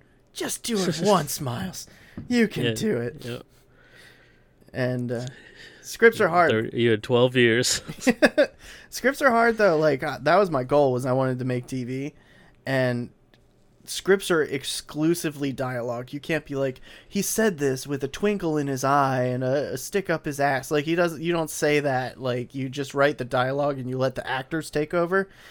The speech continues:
Speaker 1: And I don't trust other people enough to get my vision across through just dialogue, which is why I never was successful at doing this.
Speaker 2: I feel like some scripts, I mean, that sounds like a sitcom, but I mean,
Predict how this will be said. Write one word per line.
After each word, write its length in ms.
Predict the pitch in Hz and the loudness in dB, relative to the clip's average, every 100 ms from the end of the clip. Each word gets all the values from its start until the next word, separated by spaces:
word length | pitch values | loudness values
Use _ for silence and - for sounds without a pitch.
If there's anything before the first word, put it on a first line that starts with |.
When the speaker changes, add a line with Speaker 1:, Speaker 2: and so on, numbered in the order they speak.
| - - | -20 -6
Speaker 1:
And 160 | 139 | 2
I 100 | 147 | 6
don't 160 | 156 135 | 6 4
trust 400 | - 139 135 - - | 2 2 2 -6 -4
other 220 | 135 131 | -2 -2
people 380 | 143 139 139 127 | -4 -6 -2 -2
enough 280 | 127 - - | -2 -2 -6
to 60 | |
get 160 | 131 120 | -6 -6
my 120 | 123 | -8
vision 340 | 117 131 131 127 | -4 -4 -4 -6
across 380 | - 123 123 | -6 -6 -6
through 160 | - 127 | -10 -10
just 260 | - 117 - | -6 -8 -8
dialogue, 500 | 117 117 113 107 113 | -10 -8 -10 -12 -14
which 160 | 120 120 | -14 -14
is 120 | 113 | -8
why 160 | 117 | -8
I 40 | 113 | -8
never 400 | 110 110 104 - - - | -12 -12 -14 -16 -20 -12
was 240 | 120 113 | -10 -10
successful 580 | - - 117 117 123 113 | -12 -10 -10 -10 -10 -12
at 80 | - | -10
doing 300 | 117 117 120 | -10 -8 -8
this. 260 | 123 - _ _ _ _ _ _ _ _ _ _ _ _ _ _ - | -12 -14 _ _ _ _ _ _ _ _ _ _ _ _ _ _ -6
Speaker 2:
I 80 | 320 | -6
feel 240 | - 285 | 0 0
like 300 | 175 127 - - - _ _ _ _ _ _ _ _ | 4 2 0 -14 -20 _ _ _ _ _ _ _ _
some 420 | - - 110 110 | -14 -8 -6 -6
scripts, 420 | 107 - 104 101 - | -12 -10 -10 -10 -6
I 80 | 143 | -4
mean, 160 | 160 | -2
that 220 | 170 196 | -4 -4
sounds 240 | - 113 95 | -6 -8 -8
like 160 | 92 | -10
a 40 | - | -12
sitcom, 760 | - - - - 95 92 101 | -10 -10 -10 -16 -18 -18 -20
but 160 | - | -18
I 40 | |
mean, 60 | - | -16